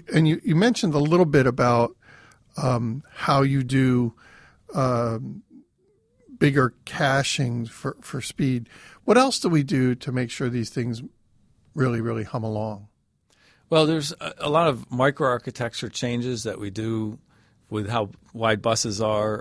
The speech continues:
Speaker 2: or making sure we trade off. Uh, for instance, in the processor, we have a lot of branch prediction depending on the workloads, and you probably, it would probably be good to have somebody come in and talk about that. Uh, to determine,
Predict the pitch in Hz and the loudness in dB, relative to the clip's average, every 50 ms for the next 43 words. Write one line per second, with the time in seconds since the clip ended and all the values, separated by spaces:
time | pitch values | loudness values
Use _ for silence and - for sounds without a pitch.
0 | - - 101 98 98 95 104 113 110 - 113 104 - - 120 107 104 101 - - | -8 -10 -8 -8 -6 -6 -6 -6 -8 -8 -8 -10 -8 -8 -8 -8 -8 -10 -10 -10
1 | - 117 113 107 107 104 101 98 98 - - _ _ _ _ _ _ _ _ _ | -8 -8 -6 -4 -4 -4 -2 -4 -4 -8 -10 _ _ _ _ _ _ _ _ _
2 | _ _ _ _ _ _ _ _ _ _ - - 90 - - 123 110 107 107 - | _ _ _ _ _ _ _ _ _ _ -20 -20 -18 -14 -10 -8 -6 -6 -6 -8
3 | 107 98 107 107 92 - - 131 139 156 147 135 127 113 113 107 101 92 - _ | -8 -8 -8 -8 -8 -8 -4 -2 -2 -2 -2 -2 -4 -2 -4 -4 -4 -6 -8 _
4 | - - - - _ _ _ - 143 151 151 139 127 104 104 104 104 107 113 117 | -20 -20 -20 -20 _ _ _ -2 0 2 4 4 4 2 0 -2 0 2 2 2
5 | 117 113 107 87 - 110 107 110 110 101 - - - 113 104 110 110 - - - | 2 2 0 -2 -2 -2 -2 0 -2 -2 -6 -6 -4 -4 -2 -2 -4 -6 -8 -8
6 | 117 113 113 113 113 104 101 - - _ - - - 110 - 113 104 107 107 104 | -8 -8 -10 -12 -14 -16 -18 -20 -20 _ -20 -20 -16 -12 -8 -8 -6 -6 -6 -6
7 | 101 95 90 104 104 - - 113 101 107 110 104 - - - - 110 104 98 98 | -6 -6 -6 -8 -8 -8 -6 -6 -6 -4 -6 -8 -8 -12 -12 -12 -10 -10 -10 -10
8 | 98 95 92 104 _ _ _ _ _ _ _ _ _ _ _ _ - 117 107 101 | -12 -14 -18 -20 _ _ _ _ _ _ _ _ _ _ _ _ -18 -18 -18 -10
9 | - - 127 113 107 - _ - - 117 110 - 131 143 143 127 113 107 104 107 | -6 -4 -2 -2 -2 -4 _ -14 -14 -12 -6 -2 0 0 0 0 -2 -4 -4 -4
10 | 101 104 104 - - 110 107 95 98 - - 107 101 98 98 98 107 104 - 104 | -4 -4 -6 -6 -6 -8 -6 -8 -8 -8 -8 -8 -6 -6 -8 -10 -10 -10 -6 -6
11 | 104 95 - 95 87 87 87 - - 104 104 101 - - _ _ _ _ _ _ | -6 -6 -6 -8 -10 -10 -10 -10 -10 -8 -8 -8 -10 -14 _ _ _ _ _ _
12 | _ _ _ _ - - - 101 104 98 _ - 127 117 - - - - 135 - | _ _ _ _ -20 -16 -12 -12 -12 -12 _ -10 -10 -10 -10 -6 -2 -2 0 0
13 | - 170 160 151 147 143 135 131 123 131 | 2 2 2 2 4 2 2 2 0 -4